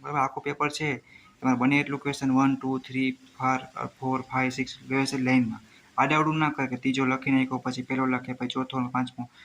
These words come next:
જી ટી યુ એક્ઝામિનર પેપર ચેક કરવામાં ગોટે ચડશે તો તમે ફેલ કરશે જ.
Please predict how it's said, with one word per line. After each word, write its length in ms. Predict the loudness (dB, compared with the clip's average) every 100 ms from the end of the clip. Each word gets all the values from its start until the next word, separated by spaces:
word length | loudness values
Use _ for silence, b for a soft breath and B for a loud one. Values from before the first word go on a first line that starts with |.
| B B B -2
જી 140 | 0
ટી 180 | 2 4
યુ 200 | 4 4
એક્ઝામિનર 540 | 0 0 0 2 2 0
પેપર 320 | -4 -4 -4
ચેક 260 | -4 -4 -2
કરવામાં 400 | 0 2 2 0
ગોટે 340 | -4 -4 -4
ચડશે 480 | -2 -4 -4 -6 -6
તો 180 | -4 -4
તમે 360 | 0 0 0
ફેલ 300 | -2 -2 -2
કરશે 420 | -2 -4 -4
જ. 40 | -8